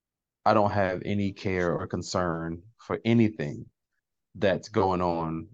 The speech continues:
uh, in A E W or any of these companies for that matter. And it's gonna remain that way for me,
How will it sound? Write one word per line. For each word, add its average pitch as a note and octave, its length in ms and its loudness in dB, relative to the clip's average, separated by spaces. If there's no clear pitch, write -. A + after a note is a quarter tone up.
uh, F2 380 4
in E2+ 220 -4
A - 20 -4
E F2+ 220 -4
W G#2 380 2
or F#2 280 2
any A#2 180 2
of A2 60 2
these F2+ 140 -6
companies E2+ 460 -6
for - 100 -14
that D#2+ 160 0
matter. D#2 520 -6
And F2 260 -6
it's - 560 -20
gonna C#3+ 160 4
remain A#2 380 6
that D#2 140 2
way C#2 240 0
for - 180 -12
me, D#2+ 360 -4